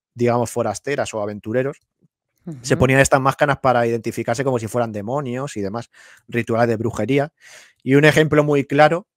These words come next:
Speaker 1: pueden ser los, el avión Stuka que se usaba en la Segunda Guerra Mundial, que le pusieron dos sirenas en cada, eh, decían que era un defecto de fábrica, pero no era un defecto de fábrica, sino que su ingeniero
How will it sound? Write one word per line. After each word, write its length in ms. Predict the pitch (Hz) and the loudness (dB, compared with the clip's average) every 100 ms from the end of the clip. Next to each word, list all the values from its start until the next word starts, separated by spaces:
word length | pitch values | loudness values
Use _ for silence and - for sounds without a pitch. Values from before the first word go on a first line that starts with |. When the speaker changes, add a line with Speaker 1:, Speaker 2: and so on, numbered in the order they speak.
| _ _ - | _ _ -2
Speaker 1:
pueden 320 | 131 131 127 | 0 2 0
ser 220 | - 135 | -2 -2
los, 420 | 135 123 110 107 - | 0 0 0 -4 -8
el 100 | 120 | -8
avión 260 | 107 123 127 | -4 -4 -4
Stuka 480 | - 143 - 110 _ _ | -6 -6 -4 -8 _ _
que 100 | 113 | -10
se 80 | 110 | -8
usaba 220 | - 123 | -4 -4
en 80 | 120 | -4
la 80 | |
Segunda 400 | - 113 117 117 | -4 -6 -4 -2
Guerra 200 | 113 110 113 | -2 -2 -6
Mundial, 440 | 113 120 135 156 _ _ _ _ _ - _ _ _ _ | -6 -4 -4 -4 _ _ _ _ _ -20 _ _ _ _
que 280 | 143 143 147 | 2 4 2
le 100 | 135 | 0
pusieron 560 | 131 - 151 165 156 | -2 -2 0 0 0
dos 180 | 156 151 | -2 -4
sirenas 460 | 139 151 151 160 - | -2 -4 -4 -8 -12
en 140 | 123 | -10
cada, 960 | 117 113 113 107 107 104 104 101 110 _ _ _ | -4 -2 0 -2 -4 -6 -8 -10 -16 _ _ _
eh, 300 | 117 113 110 | -4 -2 -4
decían 320 | 110 113 147 | -4 0 0
que 80 | 143 | 2
era 80 | 143 | 0
un 60 | 131 | 0
defecto 320 | 131 123 123 | -2 -4 -2
de 80 | 113 | 2
fábrica, 420 | 143 143 135 139 | 2 2 2 0
pero 160 | 113 110 | -2 -6
no 80 | |
era 80 | 127 | -6
un 60 | 131 | -6
defecto 260 | 120 113 | -8 -10
de 80 | 107 | -8
fábrica, 320 | 147 156 120 | -4 -4 -6
sino 220 | 104 110 107 | -10 -10 -10
que 100 | - | -8
su 160 | 117 | -8
ingeniero 580 | 110 110 110 143 139 | -8 -6 -4 -4 -4